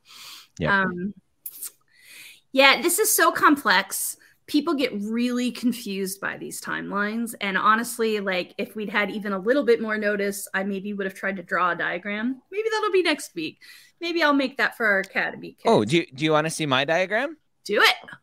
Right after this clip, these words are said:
Speaker 1: Wait, uh, uh, oh, my iPad's dead. Darn it. Hold on.
Speaker 2: <laughs>
Speaker 1: I'll, I'll charge it. I'll show it later.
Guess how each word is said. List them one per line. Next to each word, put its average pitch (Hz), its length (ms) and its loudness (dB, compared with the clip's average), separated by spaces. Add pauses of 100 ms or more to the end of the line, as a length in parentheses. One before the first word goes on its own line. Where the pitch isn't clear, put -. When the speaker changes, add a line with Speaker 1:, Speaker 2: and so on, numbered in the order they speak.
(680)
Speaker 1:
Wait, 117 220 -2 (200)
uh, 107 360 2 (280)
uh, 110 160 2 (140)
oh, 110 320 -6
my 104 240 0
iPad's 104 260 -6
dead. 82 320 -4 (200)
Darn 202 180 -2
it. - 200 -12 (100)
Hold 107 120 -4
on. 82 140 0 (180)
Speaker 2:
<laughs> - 200 -2 (540)
Speaker 1:
I'll, 143 200 4
I'll 175 80 4
charge 143 240 4
it. 127 60 2
I'll 120 100 2
show 127 180 0
it 117 40 -2
later. 92 340 -2